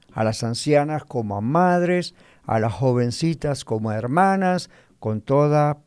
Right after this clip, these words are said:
pureza. Luego va hacia qué hacer con las viudas, porque en aquel tiempo el tema de las viudas era un poco diferente a lo de hoy, en cuanto no a que puede o no quedar viuda una mujer hoy, sino a cómo se las trataba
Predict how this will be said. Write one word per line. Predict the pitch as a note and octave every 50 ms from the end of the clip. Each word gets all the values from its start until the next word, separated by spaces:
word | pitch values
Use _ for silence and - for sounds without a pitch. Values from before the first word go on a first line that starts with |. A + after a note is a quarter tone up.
| _ -
pureza. | - A2+ A2 A2 A2 A2 A2+ A2 G#2 G#2 G2+ - - - G2 F#2+ G2 _ _ _ _ _ _ _ _ _ _ _ -
Luego | E3 F#3+ A#3 A#3+ G#3 F3 D#3 D3+ F#3 G#3+ C#4 C4 _ _ _ _ _ _ _ _ _ _ _ _ _ _ _ _ _ -
va | B2 A#2 D3+ D#3 D#3 D3+ B2+ C#3 C#3+
hacia | C3+ - - C#3+ C#3+ C#3 C#3 C#3 C#3+
qué | - - C#3 C3+
hacer | C3+ - - C#3+ C3+ C3 -
con | - C3+ B2+
las | C3 B2 A2
viudas, | B2 C3 C3+ C#3 C3 C3+ C#3+ D3 C#3 -
porque | _ - C#3+ D3 B2+ - D#3+ E3+ F3 E3+ - -
en | C#3+ C#3+
aquel | D3 C#3 C#3+ C#3+ C3 A2
tiempo | - C#3 C3+ C3 B2 - C#3 C3+ C#3 C3 - - _ _ _ -
el | - C3 A2
tema | - C#3+ C#3 D3 C#3+
de | C#3 C3+
las | C3 B2 A2+
viudas | B2 C3 C#3 C3+ C3+ B2+ - C#3
era | C3 B2 B2
un | A#2+ A#2
poco | - E3+ E3 G3 G3
diferente | F3 D3+ - - C#3+ C#3 C#3+ C#3+ C3+ C#3 C#3+
a | B2+
lo | B2+ A#2+ A2+
de | A2+ A2+
hoy, | C3+ F3 F#3+ D#3+ C3 A#2+ A#2 A#2 C3+ C#3 A#2
en | G2 C3 A#2+
cuanto | - - B2 B2 B2 A#2 - - B2+ B2 A#2+ A#2 A#2+ A#2+
no | B2 B2+ C3 C#3 C3 A2+
a | B2 -
que | - - A2+ G2+
puede | - - - A#2+ B2 B2+ A#2+ A#2+
o | A#2+ A#2
no | A#2+ B2 A#2+
quedar | - B2+ A#2 A#2 A#2+ A#2
viuda | A2+ B2+ B2+ C3 B2
una | A#2 A2+
mujer | A#2 A2+ A2 - B2 A#2 A#2+
hoy, | C#3 D3+ C#3 B2 B2 A#2+
sino | - - B2+ A#2 A#2+ A#2+
a | A#2+ A#2 -
cómo | - C3+ C#3 C#3
se | - C#3
las | C3 B2+ A#2 -
trataba | A#2 B2 A#2+ - B2+ C3 C#3 C3+ C3+ C3+ C3+